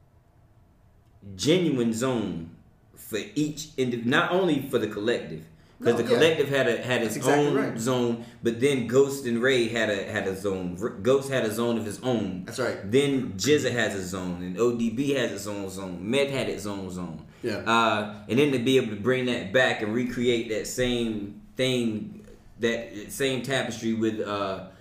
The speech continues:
Speaker 1: with upgraded artists, because they've all grown,
Speaker 2: That's
Speaker 1: and
Speaker 2: right.
Speaker 1: do it again with Wu-Tang Forever. In all honesty, there's not another hip hop producer that I feel like has been able to do that.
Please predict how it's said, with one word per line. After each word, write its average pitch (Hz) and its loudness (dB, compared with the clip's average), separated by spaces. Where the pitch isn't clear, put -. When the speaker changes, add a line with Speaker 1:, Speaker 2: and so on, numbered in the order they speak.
Speaker 1:
with 107 0
upgraded 139 4
artists, 131 0
because 117 -2
they've 117 2
all 127 4
grown, 123 2
Speaker 2:
That's 110 -6
Speaker 1:
and 104 -2
Speaker 2:
right. 95 -2
Speaker 1:
do 135 4
it 123 4
again 120 -2
with 110 -2
Wu-Tang 117 -2
Forever. 104 0
In 120 4
all 135 6
honesty, 151 4
there's 127 4
not 139 4
another 123 4
hip 135 2
hop 123 0
producer 113 0
that 101 -2
I 113 4
feel 117 -2
like 107 2
has 104 -8
been 107 -2
able 90 -4
to 87 -8
do 104 -4
that. - -10